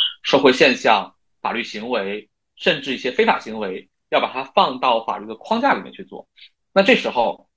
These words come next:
它的这种，我说翻译的技能，然后转化的这种思维就变得尤其重要了。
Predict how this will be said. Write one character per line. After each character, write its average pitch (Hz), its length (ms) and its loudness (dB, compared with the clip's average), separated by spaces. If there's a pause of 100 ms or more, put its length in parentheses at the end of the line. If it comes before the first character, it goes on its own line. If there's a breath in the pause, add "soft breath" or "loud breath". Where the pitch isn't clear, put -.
(120)
它 147 120 0
的 123 320 0 (120)
这 - 100 -4
种， - 420 -8
我 - 80 -8
说 120 80 -2
翻 175 320 4
译 135 40 2
的 104 80 4
技 104 160 -4
能， 92 360 -6
然 101 120 -4 (120)
后 113 240 4
转 98 280 0
化 185 160 8
的 123 80 4
这 127 120 -6
种 95 260 -14 (140)
思 - 320 -14
维 95 360 -8 (260)
就 156 80 -8
变 135 120 2
得 110 80 -2
尤 110 80 -4
其 - 120 -14
重 107 100 -10
要 95 160 -10
了。 - 140 -14